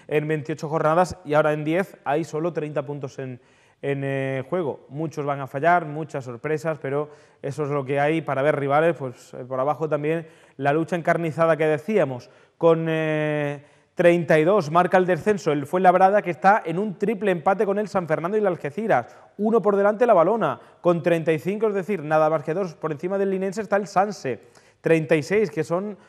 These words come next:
pues, los puntos que estaban ahí. Calculamos que la salvación va a estar en torno a los cuarenta y largos, ¿eh? Más o menos, yo creo que los cuarenta y cinco, cuarenta y seis puntos, inc-, bueno, se hablan siempre de los cincuenta puntos, pues más o menos, ¿eh? Por ahí, por ahí va a estar la,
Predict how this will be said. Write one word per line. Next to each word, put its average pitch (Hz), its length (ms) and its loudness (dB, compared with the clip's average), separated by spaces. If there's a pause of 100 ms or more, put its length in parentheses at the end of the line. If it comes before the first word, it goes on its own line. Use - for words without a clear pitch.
(200)
pues, 156 100 -6
los 151 100 -2
puntos 185 220 -6
que 185 80 -4
estaban 190 300 -2
ahí. 180 480 -4 (120)
Calculamos 180 460 0
que 220 100 -4
la 196 120 0
salvación 175 480 -2
va - 20 4
a 190 40 2
estar 196 200 0
en 196 140 -2
torno 175 220 -2
a 160 40 0
los 147 140 -4
cuarenta 147 1120 2
y 131 60 -4
largos, 135 420 -2
¿eh? 185 120 -8 (380)
Más 135 340 -8
o 180 60 -6
menos, 180 260 -6
yo 160 140 -6
creo 170 160 -6
que 196 200 -4 (340)
los - 100 -20
cuarenta 139 300 -4
y - 20 -4
cinco, 180 240 -6
cuarenta 180 220 0
y - 20 -6
seis 165 180 -6
puntos, 185 480 -6
inc-, 147 320 -16
bueno, 151 220 -10
se 139 100 -10
hablan 165 260 0
siempre 170 280 -4
de 165 60 -2
los 160 200 -2
cincuenta 170 460 -2
puntos, 175 400 -6 (340)
pues - 100 -20
más 147 160 -14
o 151 60 -8
menos, 147 360 -8
¿eh? 196 120 -4
Por 143 160 -4
ahí, 156 80 0
por 160 140 0
ahí 156 100 0
va 160 80 -2
a - 0 -
estar 147 260 -4
la, 131 440 -2